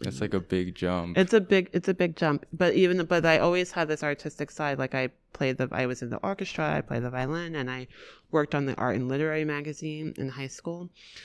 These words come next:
Speaker 2: But I never, I didn't, um, I don't know, I just hadn't had the exposure to kind of think about how that could be a career trajectory. But when I, I went to college, um, in Manhattan, and, um, it was really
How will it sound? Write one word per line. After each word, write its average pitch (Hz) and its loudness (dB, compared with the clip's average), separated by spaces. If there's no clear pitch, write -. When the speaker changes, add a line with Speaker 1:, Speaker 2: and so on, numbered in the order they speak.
Speaker 2:
But 160 4
I 143 6
never, 147 0
I 165 6
didn't, 156 0
um, 147 -4
I 170 0
don't 160 0
know, 151 2
I 147 2
just 147 -12
hadn't 143 -4
had 139 -6
the 139 -2
exposure 135 -6
to 139 -6
kind 131 -8
of 127 -8
think 131 -6
about 135 -2
how - -6
that 131 -6
could 139 -8
be 131 -6
a 127 -6
career 127 -6
trajectory. 190 -8
But 185 8
when 175 10
I, 165 8
I 165 6
went 165 4
to 190 -2
college, 151 0
um, 147 -4
in 160 0
Manhattan, 151 -4
and, 151 -4
um, 147 -4
it 175 6
was 160 0
really 165 0